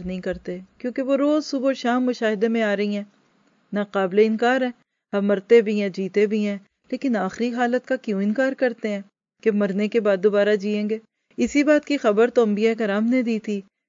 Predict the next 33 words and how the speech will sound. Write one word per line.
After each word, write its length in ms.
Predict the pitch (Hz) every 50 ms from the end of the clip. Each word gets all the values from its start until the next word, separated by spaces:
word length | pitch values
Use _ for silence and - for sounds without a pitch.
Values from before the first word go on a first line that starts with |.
| _ _
قیامت 400 | - 233 226 233 233 277 285 -
کے 140 | - 247 214
روز 280 | 214 214 220 220 220
جب 200 | 226 226 214 196
وہ 60 | 226
دیکھیں 580 | 220 175 160 180 196 196 196 - 247 262 262 254
گے 160 | 254 220 202 190 _ _ _ _
کہ 80 | - 254
یہ 140 | 269 277 277
چوتھی 400 | - 233 220 214 214 254 254 240
حالت 420 | 190 175 190 180 196 220 233 220
بھی 120 | - 269 262
سچ 300 | - 254 233 233 - 214
ہو 140 | 208 180
گئی، 200 | 185 196 185 175 170 _ _ _ _ _ _ _
تب 240 | - 254 254 233 208
ان 120 | 220 208 202
کو 100 | 208 202
افسوس 480 | 196 185 - - 190 185 185 180 -
ہوگا 420 | 185 180 170 170 175 175 170 170 170 _ _ _ _ _ _ _
کہ 120 | - 185
ہائے 300 | 185 170 185 185 180 180 180 -
کاش 760 | - 185 180 180 180 180 180 180 180 180 - - - - - _ _ _ _ _ -
ہم 140 | 202 190 185
کچھ 240 | 180 190 180 - -
کرتے، 420 | - 180 175 - _ - 180 180 180 _ _ _ _ _ _ _ _
کاش 320 | - 240 247 254 254 - 247
اس 160 | 226 - -
وقت 200 | 220 220 - 220
ہمیں 180 | 202 190 196
کچھ 200 | 190 202 202 -
فائدہ 280 | - 196 185 180 170 185
ہوتا، 360 | 185 180 175 180 - 185 190